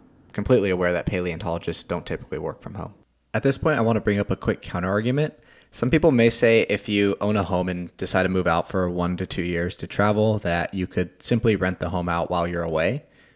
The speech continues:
While this is true, it just creates an additional burden. Being a landlord is a hassle, and being a landlord across the country is even more of a hassle. Sure, you can hire a third-party property manager, but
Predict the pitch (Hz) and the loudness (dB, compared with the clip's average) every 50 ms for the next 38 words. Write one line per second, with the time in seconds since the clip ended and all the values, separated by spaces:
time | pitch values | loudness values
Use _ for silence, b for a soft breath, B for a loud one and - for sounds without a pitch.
0 | b b _ - 101 117 127 - 160 151 - - - - 120 120 113 104 - - | b b _ 2 4 4 4 4 2 0 0 -2 0 4 4 6 6 4 2 0
1 | - - _ _ - - 135 - - - 135 131 127 - 131 110 98 87 92 95 | -8 -20 _ _ -4 -2 -2 -2 0 2 4 4 4 4 2 0 0 0 0 -2
2 | - - 98 85 82 80 85 85 80 80 76 82 90 - b b b b b b | 0 -2 -4 -4 -2 -2 -2 -2 -2 -2 -6 -8 -10 -14 b b b b b b
3 | b _ - 113 131 139 131 110 107 107 110 110 107 104 98 98 90 90 82 - | b _ 0 2 4 4 4 4 4 4 4 4 2 2 2 0 -2 -2 -4 -4
4 | - 80 87 92 - - 123 120 107 90 87 82 - _ 101 101 104 104 98 90 | -4 -4 -4 -2 0 2 2 2 2 0 -2 -8 -8 _ -2 -2 0 0 0 0
5 | 90 90 92 95 95 92 90 90 90 - - 87 85 - - - - - 127 131 | 0 0 0 0 -2 -2 -4 -4 -4 -4 -4 -4 -4 -6 -10 -6 -2 -2 -2 0
6 | - 151 131 110 98 95 98 92 87 90 95 95 92 95 90 82 85 85 85 80 | 2 2 2 2 2 0 -4 -6 -4 -4 0 0 0 0 0 0 -2 -2 -2 -2
7 | 78 - - - - - - b b b b b b - - - 135 135 123 113 | -4 -4 -8 -10 -10 -10 -12 b b b b b b -6 2 4 4 6 6 4
8 | 107 - - 107 101 92 90 - - 104 101 101 101 95 92 - 98 95 - - | 2 0 0 0 0 -2 -4 0 2 2 4 4 4 2 2 2 2 0 0 0
9 | - 101 92 92 90 - 98 87 87 - 92 95 90 90 87 87 90 87 - 92 | 0 0 0 0 0 2 2 2 0 0 -4 -4 -2 -2 -2 -4 -4 -4 -2 -2
10 | 90 90 101 107 92 90 - | -2 -2 0 -2 -2 -2 -2